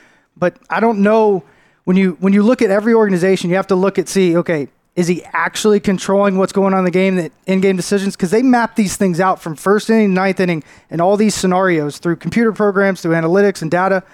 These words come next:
So at the end of the day, is he managing that? Is he managing the guys? The ones that can balance both are special. So if he's one of those guys, yeah, he should keep his job. If not, he's just gonna get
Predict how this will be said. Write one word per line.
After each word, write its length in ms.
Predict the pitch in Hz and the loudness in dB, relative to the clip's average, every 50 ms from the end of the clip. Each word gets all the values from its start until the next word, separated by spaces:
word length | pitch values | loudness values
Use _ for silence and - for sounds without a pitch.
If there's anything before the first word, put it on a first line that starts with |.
| _ _ _ _ _ _ _ _ | _ _ _ _ _ _ _ _
So 120 | - 185 | -4 -2
at 100 | 185 - | -2 0
the 60 | 208 | 0
end 60 | 214 214 | 2 2
of 40 | |
the 40 | 202 196 | 2 2
day, 120 | 226 226 202 | 2 2 0
is 100 | 175 - | 0 0
he 100 | - 185 165 | -2 -2 -2
managing 640 | 160 165 165 175 190 202 214 196 170 196 175 165 | -2 -2 -2 0 0 0 0 0 0 -2 -2 -2
that? 360 | 156 165 185 214 254 269 - _ _ _ _ | -2 -2 0 -2 -2 -4 -6 _ _ _ _
Is 100 | - 156 | -4 -2
he 100 | 165 170 | 0 0
managing 440 | 160 175 185 190 185 165 180 180 175 | 0 0 0 0 0 0 0 -2 -2
the 60 | 156 135 | -2 -2
guys? 480 | 139 156 165 180 202 233 240 - - - - _ _ _ _ _ _ _ | -2 0 0 0 2 0 0 -2 -6 -12 -20 _ _ _ _ _ _ _
The 80 | 165 160 | -4 -2
ones 260 | 160 196 226 233 190 | 0 0 0 0 0
that 80 | 220 | -2
can 160 | - 208 180 151 | -2 -2 -4 -2
balance 420 | 139 175 180 196 214 220 190 - | -2 -2 0 0 0 0 -2 -4
both 360 | 151 139 175 196 226 233 - - | -4 -2 0 0 0 0 -2 -4
are 80 | 151 | -6
special. 500 | - - - - 180 190 - - 233 233 | -8 -6 -4 -2 -2 -2 0 0 0 0
So 140 | - - 185 | 0 -2 -2
if 80 | 160 - | 0 2
he's 160 | 202 202 202 | 2 2 2
one 120 | 208 214 | 2 2
of 40 | 220 | 4
those 140 | 214 208 170 | 2 2 0
guys, 460 | - 165 165 170 190 233 254 - - _ _ _ _ _ - | 0 -2 0 0 0 0 0 -2 -6 _ _ _ _ _ -2
yeah, 180 | 185 240 254 | 0 2 2
he 80 | 175 170 | 0 0
should 160 | - - 160 | -2 -4 -4
keep 200 | - - 208 185 | -2 -2 -2 0
his 120 | 185 143 | -2 -2
job. 300 | 131 151 190 208 226 214 | -2 -2 0 0 0 0
If 140 | 175 160 - | -2 -4 -2
not, 220 | 180 202 214 208 180 | -2 0 0 0 0
he's 100 | 175 165 | -2 -4
just 160 | 185 - - | -6 -4 -2
gonna 160 | 196 175 175 | -2 -2 0
get 180 | 175 185 - | -2 -2 -4